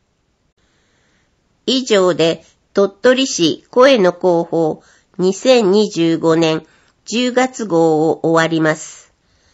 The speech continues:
この後には何も録音してありません。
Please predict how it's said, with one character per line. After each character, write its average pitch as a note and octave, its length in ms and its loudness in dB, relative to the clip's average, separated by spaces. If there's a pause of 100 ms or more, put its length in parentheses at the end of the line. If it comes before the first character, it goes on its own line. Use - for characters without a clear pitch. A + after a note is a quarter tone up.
(840)
こ G#3 140 -2
の B3 180 2
後 B3+ 280 0
に D#3+ 160 2
は D#3 200 2
何 F#3+ 300 0
も G#3+ 160 0
録 F#3 320 0
音 G#3+ 160 4
し - 100 -8
て G3+ 160 0
あ F#3 80 2
り F3+ 140 -2
ま F#3 140 2
せ F3+ 220 -2
ん。 D3 220 -6